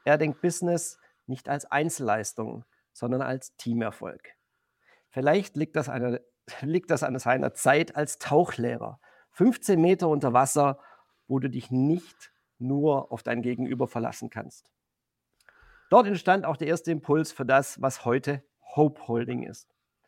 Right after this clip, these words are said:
Ob the power of the team or the capital for the hope,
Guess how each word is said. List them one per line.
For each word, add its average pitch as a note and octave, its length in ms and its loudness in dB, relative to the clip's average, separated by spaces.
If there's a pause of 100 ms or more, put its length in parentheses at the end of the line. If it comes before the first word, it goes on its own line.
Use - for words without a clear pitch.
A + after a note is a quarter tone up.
(300)
Ob - 220 -2
the E3+ 60 -2
power G#3+ 380 0
of G3 140 -2
the F#3+ 80 -8
team A#2 540 -10 (320)
or B2 120 0
the C#3 60 -2
capital D#3+ 640 -6
for D3 220 -6
the C#3 140 -4
hope, A#2 280 -2